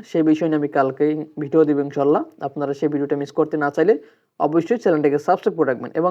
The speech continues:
যারা Facebook পেজ থেকে ভিডিও দেখছেন, তারা অবশ্যই Facebook পেজটিকে ফলো করে রাখবেন এবং আমার চ্যানেলে আমার ফার্মের বেশ কিছু ভিডিও দেওয়া আছে, আপনারা চাইলে সেগুলোকে দেখে আসতে পারেন।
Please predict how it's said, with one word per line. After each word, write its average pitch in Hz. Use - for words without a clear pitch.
যারা 170
Facebook 151
পেজ 165
থেকে 226
ভিডিও 226
দেখছেন, 226
তারা 196
অবশ্যই 151
Facebook 156
পেজটিকে 160
ফলো 196
করে 190
রাখবেন 214
এবং 185
আমার 226
চ্যানেলে 240
আমার 160
ফার্মের 208
বেশ 185
কিছু 208
ভিডিও 160
দেওয়া 147
আছে, 165
আপনারা 139
চাইলে 139
সেগুলোকে 139
দেখে 143
আসতে 139
পারেন। 127